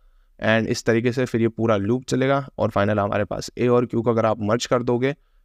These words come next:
तो वही आपका मल्टीप्लिकेशन का आंसर देगा, which is called four thirty-seven। इस क्वेश्चन का आंसर है ट्वेंटी थ्री into नाइनटीन करोगे तो फ़ोर थर्टी सेवन ही मिलेगा, and उसका बाइनरी फॉर्मेट में आंसर ये रहा। ठीक है,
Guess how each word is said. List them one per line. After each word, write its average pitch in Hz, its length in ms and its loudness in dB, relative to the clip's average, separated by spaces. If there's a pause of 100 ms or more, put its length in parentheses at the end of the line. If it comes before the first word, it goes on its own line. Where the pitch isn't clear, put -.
(180)
तो 107 60 -2
वही 127 160 4
आपका 135 240 2
मल्टीप्लिकेशन 139 720 0
का 135 100 0
आंसर 123 220 0
देगा, 117 180 2
which 113 180 -2
is 113 80 -4
called 127 240 0
four 127 100 2 (100)
thirty-seven। 104 600 0 (120)
इस - 160 -10
क्वेश्चन 113 340 -4
का 131 160 -2 (460)
आंसर 110 360 2
है 143 80 2
ट्वेंटी 117 320 2
थ्री 131 220 0
into 127 160 0
नाइनटीन 113 320 0
करोगे 113 280 0
तो 143 100 0
फ़ोर 120 280 -2
थर्टी 113 180 0
सेवन 104 280 -2
ही 120 60 0
मिलेगा, 123 340 0 (420)
and 110 400 2
उसका 113 320 0
बाइनरी 107 420 2
फॉर्मेट 101 480 -2
में 123 140 -2 (360)
आंसर 101 320 0 (280)
ये 92 180 0
रहा। - 180 -10 (520)
ठीक 127 120 2
है, 156 80 4